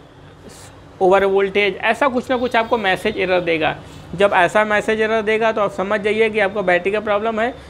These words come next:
पहले ज़्यादातर लोग, लोग क्या काम करते हैं, पूरा सीधा सीधा बैटरी को बदल देते हैं, बैटरी रिपेयर करने की कोशिश नहीं करते। आप एक काम करिए, अगर बैटरी का सेल अगर आपको टाइट नज़र आता है, सेल अच्छा होता है,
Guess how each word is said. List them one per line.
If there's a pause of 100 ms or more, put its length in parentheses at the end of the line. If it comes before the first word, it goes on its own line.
(160)
पहले
ज़्यादातर
लोग,
लोग
क्या
काम
करते
हैं,
पूरा
सीधा
सीधा
बैटरी
को
बदल
देते
हैं, (480)
बैटरी
रिपेयर
करने
की
कोशिश
नहीं
करते।
आप
एक
काम
करिए,
अगर
बैटरी
का
सेल
अगर
आपको
टाइट
नज़र
आता
है, (380)
सेल
अच्छा
होता
है,